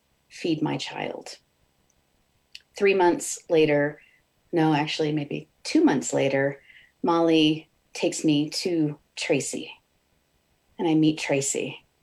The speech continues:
and I find a place for my child so that I can return to work. And three years later, there's another one,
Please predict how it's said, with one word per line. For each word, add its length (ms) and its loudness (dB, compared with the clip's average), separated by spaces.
and 100 4
I 60 2
find 200 2
a 60 0
place 680 -4
for 80 -4
my 180 0
child 600 -4
so 220 -6
that 200 -4
I 140 2
can 460 -4
return 360 0
to 180 -6
work. 340 -4
And 380 2
three 220 4
years 240 4
later, 520 6
there's 200 6
another 320 6
one, 320 2